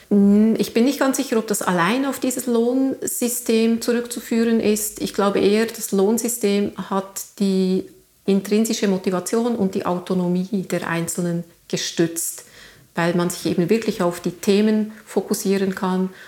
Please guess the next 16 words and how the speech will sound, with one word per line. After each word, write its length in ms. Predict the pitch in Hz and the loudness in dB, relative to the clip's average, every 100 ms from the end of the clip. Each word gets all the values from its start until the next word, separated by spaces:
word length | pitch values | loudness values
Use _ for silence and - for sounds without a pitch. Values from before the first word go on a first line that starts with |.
| - - | -20 -14
und 240 | - 180 - | -4 -2 2
nicht 440 | 190 190 - - | 0 -2 -12 -4
dauernd 340 | 185 180 196 190 | 0 2 2 0
beschäftigt 560 | - 190 - 202 - | -2 -2 -2 -6 -2
ist 280 | - 185 - | -2 -2 -2
mit 200 | 180 - | -4 0
irgendwelchen, 760 | 185 190 175 170 175 175 175 175 - - - - | 0 2 2 0 0 0 -2 -4 -12 -18 -18 -10
ja, 300 | 175 165 175 - | -2 0 0 0
Konkurrenzkämpfen 1040 | 196 190 196 156 190 - - 165 165 185 | 0 2 0 2 0 0 -2 -2 -2 -2
innerhalb 400 | 175 170 165 156 | 0 0 -2 -2
des 120 | 170 | -4
Unternehmens. 920 | - 156 - 151 156 156 139 - - - - - | -4 -6 -4 -4 -4 -6 -10 -12 -14 -16 -20 -12
Und 180 | - - | -12 -2
das 140 | 185 | 0
ist 160 | 208 208 | 0 -2
ein 280 | 170 170 | -2 -2